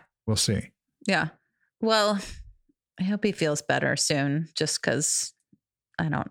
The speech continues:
Speaker 2: want anyone to feel shitty.
Speaker 1: Yeah, same. And like I said to him, I'll take the mystery out of it. Next week, it's not gonna be that much different.
Speaker 2: Right.
Speaker 1: If it is, I will question it 'cause it doesn't really work that way. I mean,
Speaker 2: Right.
Speaker 1: y-, we can.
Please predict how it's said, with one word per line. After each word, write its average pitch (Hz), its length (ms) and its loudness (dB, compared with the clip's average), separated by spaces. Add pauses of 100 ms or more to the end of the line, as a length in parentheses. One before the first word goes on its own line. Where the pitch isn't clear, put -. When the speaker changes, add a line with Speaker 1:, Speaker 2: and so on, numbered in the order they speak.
(140)
Speaker 2:
want 151 180 0
anyone 165 320 0
to 151 60 -2
feel 127 180 -2
shitty. 185 460 0 (580)
Speaker 1:
Yeah, 123 340 2 (160)
same. 139 520 0 (100)
And 127 400 2
like 131 160 2
I 135 60 4
said 127 240 2
to 131 80 2
him, 135 200 0
I'll 107 80 2
take 135 220 0
the 127 60 0
mystery 120 400 2
out 131 160 4
of 101 100 0
it. 95 160 -2 (260)
Next 120 300 0
week, 151 400 0 (320)
it's - 160 -4
not 107 220 0
gonna 147 160 2
be 160 140 2
that 127 280 0
much 147 240 0
different. 156 460 -2 (180)
Speaker 2:
Right. 143 240 0 (220)
Speaker 1:
If 113 180 2
it 104 100 2
is, 123 520 2 (340)
I 120 100 2
will 104 120 0
question 139 480 0
it - 100 -4 (520)
'cause 123 140 0
it 117 100 0
doesn't 135 240 2
really 135 200 2
work 135 300 0
that 85 160 2
way. 95 320 -2
I 117 60 0
mean, 120 120 2
Speaker 2:
Right. 143 220 2 (420)
Speaker 1:
y-, 120 160 -2
we 117 140 0
can. 147 640 2